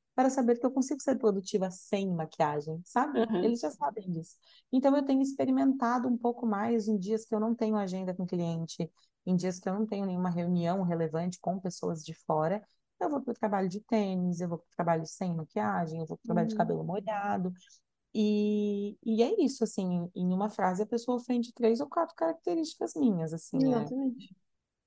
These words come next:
Speaker 1: incrível, sabe? E, e eu, eu cago, né? Literalmente eu cago, assim. Ah, é a cara que eu tenho, vai ficar assim mesmo. E sigo a minha vida. <laughs> Se eu não tenho nada pra fazer que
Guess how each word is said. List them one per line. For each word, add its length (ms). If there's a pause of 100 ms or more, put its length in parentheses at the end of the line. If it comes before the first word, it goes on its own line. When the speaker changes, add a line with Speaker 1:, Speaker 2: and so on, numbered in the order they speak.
(120)
Speaker 1:
incrível, 640
sabe? 440 (360)
E, 800 (200)
e 300 (880)
eu, 280
eu 520 (180)
cago, 380
né? 160 (260)
Literalmente 600
eu 80
cago, 400
assim. 320 (220)
Ah, 260
é 40
a 40
cara 200
que 80
eu 60
tenho, 280
vai 120
ficar 180
assim 200
mesmo. 400 (480)
E 100
sigo 360
a 60
minha 200
vida. 280
<laughs> 180
Se 20
eu 80
não 220
tenho 300
nada 320
pra 140
fazer 340
que 200